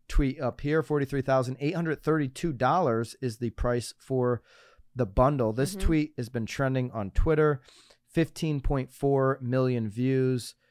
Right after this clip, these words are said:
Speaker 1: Uh, there's over five thousand six hundred bookmarks, thirty-six thousand plus likes, twenty-four hundred retweets. So just
Speaker 2: Mm-hmm.
Speaker 1: going crazy. New York
Speaker 2: Going
Speaker 1: Post wrote
Speaker 2: crazy.
Speaker 1: an article on it. A whole bunch of people wrote an article on it. And,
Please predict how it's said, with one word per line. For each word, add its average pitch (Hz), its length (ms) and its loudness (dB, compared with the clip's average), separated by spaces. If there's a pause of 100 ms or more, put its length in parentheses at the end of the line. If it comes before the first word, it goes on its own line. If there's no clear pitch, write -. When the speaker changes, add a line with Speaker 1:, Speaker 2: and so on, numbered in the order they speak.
(220)
Speaker 1:
Uh, 101 160 -4
there's 104 180 -4
over 120 140 -2
five 123 540 0 (200)
thousand 120 380 2
six - 260 -6
hundred 117 220 -4 (120)
bookmarks, 123 920 0
thirty-six 127 580 -4
thousand 113 400 -2
plus 95 360 -8
likes, 127 580 0 (140)
twenty-four 123 380 -4
hundred 101 180 -6
retweets. 123 380 -2
So 123 100 -6
just 131 260 -4
Speaker 2:
Mm-hmm. 220 80 -14 (320)
Speaker 1:
going 170 220 4
crazy. 143 400 2
New 143 100 0
York 165 200 4
Speaker 2:
Going - 60 0
Speaker 1:
Post 143 260 4
wrote 135 80 2
Speaker 2:
crazy. 127 80 0
Speaker 1:
an 123 40 0
article 127 360 0
on 123 140 0
it. 123 40 -2
A - 20 -2
whole 131 100 -4
bunch 135 180 -2
of - 40 -12
people 120 160 -6
wrote 117 160 0
an 113 80 -4
article 113 380 -4
on 113 240 -4
it. 110 140 -4 (1120)
And, 113 460 0